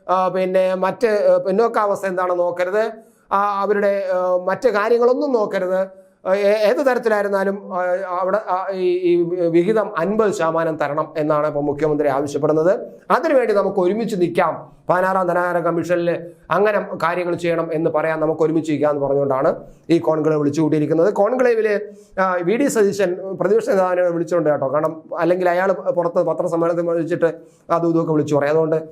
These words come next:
അയാളെയും വിളിച്ചിട്ടുണ്ട്, ഏ, വി ഡി സതീശനെയും വിളിച്ചിട്ടുണ്ട്. കർണാടകയിലെ റവന്യൂ വകുപ്പ് മന്ത്രിയെയും വിളിച്ചിട്ടുണ്ട്. കർണാടക കോൺഗ്രസ് ഭരിക്കുന്നതാണ്, അതുകൊണ്ടാണ് ഞാൻ അങ്ങനെ കർണാടകയിലെ റവന്യൂ വകുപ്പ് മന്ത്രി വിളിച്ചിട്ടുണ്ട്. ആ, കർണാടകയിലെ കൃഷ്ണ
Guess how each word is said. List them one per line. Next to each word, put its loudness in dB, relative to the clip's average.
അയാളെയും 0
വിളിച്ചിട്ടുണ്ട്, -4
ഏ, 2
വി 2
ഡി 2
സതീശനെയും 0
വിളിച്ചിട്ടുണ്ട്. -2
കർണാടകയിലെ 2
റവന്യൂ 2
വകുപ്പ് 2
മന്ത്രിയെയും -2
വിളിച്ചിട്ടുണ്ട്. -10
കർണാടക 2
കോൺഗ്രസ് -2
ഭരിക്കുന്നതാണ്, 2
അതുകൊണ്ടാണ് 2
ഞാൻ 2
അങ്ങനെ 0
കർണാടകയിലെ 2
റവന്യൂ 0
വകുപ്പ് 0
മന്ത്രി -2
വിളിച്ചിട്ടുണ്ട്. 0
ആ, 2
കർണാടകയിലെ 0
കൃഷ്ണ -2